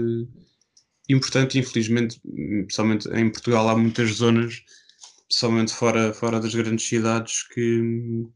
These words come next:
que se calhar ainda não conseguem com tanta facilidade ter este tipo de velocidade e, e que pode não, não oferecer depois a melhor experiência de jogo.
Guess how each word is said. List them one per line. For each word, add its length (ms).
que 240
se 80
calhar 220
ainda 160
não 120
conseguem 520
com 160
tanta 240
facilidade 640
ter 180
este 180
tipo 160
de 100
velocidade 560
e, 200
e 60
que 140
pode 260
não, 240
não 440
oferecer 300
depois 240
a 60
melhor 340
experiência 640
de 100
jogo. 320